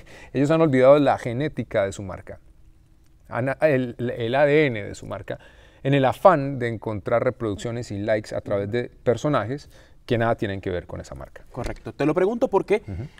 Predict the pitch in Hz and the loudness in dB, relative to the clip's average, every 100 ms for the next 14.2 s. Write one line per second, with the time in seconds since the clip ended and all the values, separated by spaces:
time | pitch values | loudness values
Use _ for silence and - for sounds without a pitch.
0 | - - - - - 139 131 120 151 185 | -20 -20 -20 -20 -4 0 0 0 -2 0
1 | 143 127 117 127 143 135 113 120 120 - | 0 0 -2 0 -2 -4 -4 -6 -6 -12
2 | - - - 104 - 135 - 117 - 127 | -20 -20 -12 -12 -4 -4 -4 -12 -6 -6
3 | 104 113 101 80 95 147 - - - 110 | -6 -12 -12 -8 -8 -10 -16 -16 -10 -8
4 | 107 101 101 - - - - - - - | -8 -10 -14 -20 -20 -20 -20 -20 -20 -20
5 | - - 139 135 147 180 202 170 185 202 | -20 -10 -8 -8 -8 -8 -8 -8 -8 -8
6 | 151 139 180 165 135 190 185 175 151 131 | -6 -4 -4 -4 -2 -4 -2 -4 -2 -4
7 | 120 - - - _ - - - - - | -6 -10 -16 -20 _ -20 -20 -20 -20 -20
8 | - _ - - 156 143 - 135 123 - | -20 _ -20 -10 -8 -8 -8 -6 -6 -4
9 | 185 190 147 135 - - - _ - - | -2 0 -2 -4 -18 -20 -20 _ -20 -16
10 | 127 123 107 - - - 165 165 175 - | -10 -8 -10 -12 -12 -4 -2 -2 -6 0
11 | 190 190 - 202 185 156 147 - - - | 2 2 -2 -10 -6 -6 -8 -14 -20 -20
12 | - - - - 117 156 156 180 175 147 | -20 -20 -20 -12 -6 -4 0 0 0 -4
13 | - 160 170 - - - - - 143 131 | -2 -2 -2 -10 -20 -20 -20 -8 -4 -4
14 | 123 | -6